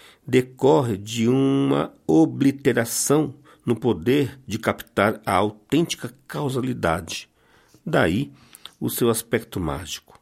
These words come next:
Na massificação, há uma distorção do poder de captar que, mesmo na transitividade ingênua, já buscava a sua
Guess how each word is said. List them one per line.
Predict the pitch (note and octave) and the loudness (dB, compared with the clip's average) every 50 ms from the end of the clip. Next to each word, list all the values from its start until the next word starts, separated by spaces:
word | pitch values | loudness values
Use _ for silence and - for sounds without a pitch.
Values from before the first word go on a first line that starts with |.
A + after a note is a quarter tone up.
| _ _ _ _ _ _ _ _ _ _ _ _ _ _ _ _ _ | _ _ _ _ _ _ _ _ _ _ _ _ _ _ _ _ _
Na | - A3 A3+ G#3 | -2 0 0 2
massificação, | E3+ C#3 - - - - - - F2 - - - - A#2 A2 G2 D2+ D2+ - _ _ _ _ _ - - _ _ _ _ | 0 0 -2 -4 -6 -8 -6 -6 -6 -6 -4 -2 0 2 2 2 0 -2 -10 _ _ _ _ _ -20 -20 _ _ _ _
há | - B2 B2+ B2+ | -2 0 2 2
uma | B2 B2 B2 A#2 | 2 2 2 0
distorção | A#2+ A#2 A#2+ D3 E3+ E3 - - D3 B2+ B2+ - - - - D#3+ D#3+ | 0 -4 -6 -4 -2 -2 -2 0 -2 -2 -2 -2 -2 -2 0 0 0
do | D#3 | -2
poder | C3 - A2+ F2+ E2 E2 F#2+ A#2+ C3 B2+ G#2+ F#2+ - - - - - _ _ | -4 -2 -2 -4 -4 -2 -2 0 0 0 0 -4 -8 -18 -20 -20 -20 _ _
de | - B2 | -8 -6
captar | A#2+ - B2+ A#2+ - - _ _ - F#2 F#2 A2 A#2 F#2+ F2+ - - - _ - | -2 -2 -2 -2 -4 -8 _ _ 0 0 2 2 0 -2 -4 -10 -16 -20 _ -14
que, | - - G2+ F#2+ F#2+ G2+ A#2+ | -6 -4 -2 -2 0 -2 0
mesmo | B2 D3 F3+ A3 A3+ F#3+ D#3 D3+ C#3 B2 | 0 2 2 2 2 2 2 2 2 2
na | A#2 A2 G2+ | 2 2 0
transitividade | - - - _ - - A#2+ C3 C#3 B2 A2+ - - - - F2 D#2 F#2 F2+ F2 E2+ G#2+ D3+ | -2 -6 -14 _ -2 0 2 2 2 2 0 -2 -8 -10 -10 -8 -4 -2 -2 -2 -2 0 0
ingênua, | E3 B2+ G#2 G#2+ G2 G2+ A#2 C3+ E3 F#3 - - _ _ _ _ _ _ _ _ _ | 0 0 0 0 0 2 2 0 -2 -4 -8 -16 _ _ _ _ _ _ _ _ _
já | - C#3+ C3+ | -2 -2 -2
buscava | C#3 A#2+ - - - - - G2 G2+ A2 A2 A#2+ A2 - | -2 -2 -6 -8 -8 -2 2 2 4 4 2 0 -2 -2
a | - A#2 | -2 -4
sua | - - - - G2 F#2+ - | -4 -4 -4 -2 -2 -2 -2